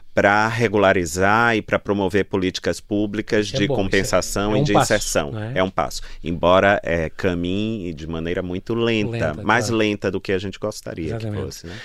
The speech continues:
Speaker 2: É engraçado porque tu, ah, ah, neste momento, neste preciso momento, Itamar, tu não escreves a tempo inteiro. Ou escreves? Agora dedicaste só à escrita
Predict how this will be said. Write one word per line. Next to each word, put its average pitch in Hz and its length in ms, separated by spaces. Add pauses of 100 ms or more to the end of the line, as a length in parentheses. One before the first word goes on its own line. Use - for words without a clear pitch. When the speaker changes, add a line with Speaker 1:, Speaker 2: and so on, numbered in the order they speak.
(200)
Speaker 2:
É 135 100
engraçado 139 360
porque - 180
tu, 147 320
ah, 147 40
ah, 131 440 (600)
neste 170 380
momento, 143 560
neste 175 300
preciso 151 280
momento, 131 360
Itamar, 135 320
tu - 100
não 151 80
escreves 151 320
a 151 60
tempo 151 240
inteiro. 143 360 (380)
Ou 117 80
escreves? - 480
Agora 120 180
dedicaste 127 500
só 131 200
à 127 40
escrita 135 460